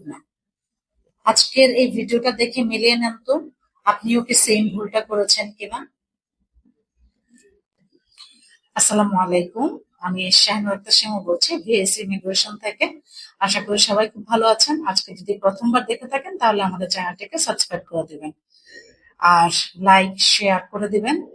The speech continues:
যাদের প্রয়োজন তারা যেন দেখে নিতে পারে ভিডিওটি। আসেন আমরা প্রথমেই ভুলগুলো একে একে বলতে থাকি। একদম প্রথম যে ভুলটা আমাদের, সেই ভুলটাই হচ্ছে হঠাৎ করে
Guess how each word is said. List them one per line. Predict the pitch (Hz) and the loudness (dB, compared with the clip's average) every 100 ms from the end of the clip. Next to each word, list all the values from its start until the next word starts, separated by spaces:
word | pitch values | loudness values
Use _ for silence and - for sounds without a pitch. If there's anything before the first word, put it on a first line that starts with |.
| - | -10
যাদের | 190 196 180 190 | -2 0 2 -2
প্রয়োজন | - 214 226 262 320 | 4 4 4 2 -4
তারা | - 175 170 | -2 0 0
যেন | 170 175 | -2 -8
দেখে | 175 - | -10 -10
নিতে | 170 165 165 | -12 -12 -12
পারে | 156 151 - | -10 -10 -12
ভিডিওটি। | 156 160 156 _ _ _ _ _ - - - - | _ -18 -18 _ _ _ _ _ -20 -20 -8 0
আসেন | 220 226 | 2 2
আমরা | 226 233 | 0 -2
প্রথমেই | 247 220 214 254 247 254 - 170 | -2 -2 -2 0 0 0 -4 -10
ভুলগুলো | 208 214 214 214 | -2 -2 0 0
একে | 214 190 185 | 0 0 -2
একে | 180 202 | -4 -2
বলতে | 180 156 165 | -2 -2 -8
থাকি। | 170 156 160 - _ - - - - | -18 -20 -20 -20 _ -20 -20 -20 -8
একদম | - 220 269 269 | -2 0 2 2
প্রথম | 262 233 - 262 | 2 2 2 2
যে | 254 240 - | 4 4 2
ভুলটা | 208 196 170 | -4 -4 -6
আমাদের, | 156 160 185 302 - _ - - - | -6 -6 -4 -4 -6 _ -20 -6 2
সেই | - 254 262 | 6 6 4
ভুলটাই | 240 214 202 233 | 0 -2 2 0
হচ্ছে | 233 - - 262 247 339 - _ - - _ _ _ _ _ _ _ _ _ - | 0 0 2 4 2 0 -8 _ -20 -20 _ _ _ _ _ _ _ _ _ 2
হঠাৎ | 233 240 294 294 | 4 6 6 4
করে | - 254 | 2 2